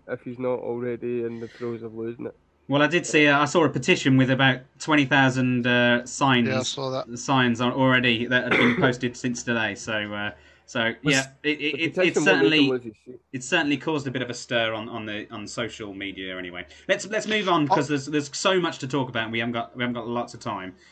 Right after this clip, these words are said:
Speaker 2: Uh, I just wanna say hello to the people that have joined us as well. Hi, Crispin Hudd.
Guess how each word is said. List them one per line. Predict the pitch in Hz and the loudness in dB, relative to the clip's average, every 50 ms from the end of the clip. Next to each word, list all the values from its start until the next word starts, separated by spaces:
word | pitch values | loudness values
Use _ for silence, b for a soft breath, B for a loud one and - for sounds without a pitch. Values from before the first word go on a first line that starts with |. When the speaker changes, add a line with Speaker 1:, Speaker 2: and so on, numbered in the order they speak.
| B B B | B B B
Speaker 2:
Uh, | - 127 127 131 | -2 0 0 2
I | 143 | 0
just | 139 135 151 | -2 -2 -2
wanna | 175 170 | -2 -2
say | 160 - 165 156 | 0 0 0 0
hello | 147 165 156 151 | 2 2 2 2
to | 151 139 156 | 2 0 -2
the | 143 135 | -6 -4
people | 156 147 139 143 135 | -4 -4 -2 -2 -4
that | 135 120 | -2 -4
have | 127 120 117 - | -4 -6 -8 -6
joined | - 147 143 139 120 | -2 0 0 0 -2
us | 120 117 | -2 -4
as | 127 117 120 | -6 -8 -4
well. | 131 123 107 110 117 | -4 -4 -2 -4 -2
Hi, | 143 151 147 | -2 -2 -2
Crispin | 147 - 175 - - - 151 147 | -2 -4 -6 -6 -4 -6 -4 -4
Hudd. | 139 160 170 - | -2 -4 -4 -6